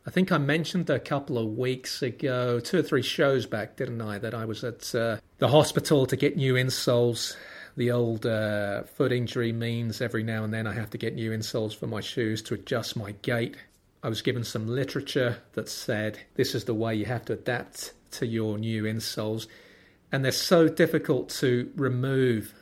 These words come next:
from my footwear, particularly my trainers, and I'm conscious of, uh,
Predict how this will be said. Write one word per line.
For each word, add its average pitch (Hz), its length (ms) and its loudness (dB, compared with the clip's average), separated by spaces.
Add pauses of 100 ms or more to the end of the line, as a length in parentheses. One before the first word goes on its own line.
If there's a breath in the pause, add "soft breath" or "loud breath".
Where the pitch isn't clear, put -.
(100)
from 120 300 -2
my 104 140 -4
footwear, 113 600 0
particularly 147 460 -4
my 113 160 -2
trainers, 131 720 -2
and 117 80 -4
I'm 107 180 -4
conscious 120 480 -6
of, 110 280 -6
uh, 101 280 -4